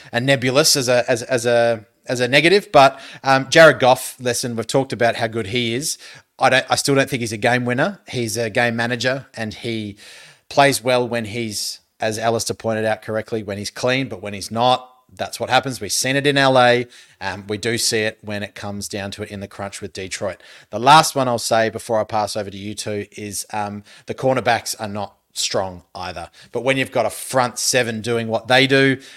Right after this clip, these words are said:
they don't necessarily need to be superstars. Um, Sutton and Jacobs there, and I think who plays their slot? That is, uh,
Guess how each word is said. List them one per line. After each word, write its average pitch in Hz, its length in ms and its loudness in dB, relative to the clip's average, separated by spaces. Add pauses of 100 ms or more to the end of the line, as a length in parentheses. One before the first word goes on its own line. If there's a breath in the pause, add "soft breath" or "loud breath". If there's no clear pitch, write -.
they 110 100 -2
don't 110 160 -4
necessarily 104 600 -6
need 98 220 -10
to 101 100 -10
be 92 340 -10
superstars. 85 920 -10
Um, 95 240 -14
Sutton 110 400 -2
and 101 120 -12
Jacobs 98 600 -10 (340 loud breath)
there, 98 480 -4
and 101 100 -10
I 101 60 -8
think 107 280 -14
who 139 120 -6
plays 113 480 -6
their 107 160 -8
slot? - 800 -8
That 110 320 -14
is, 107 800 -10
uh, 101 300 -10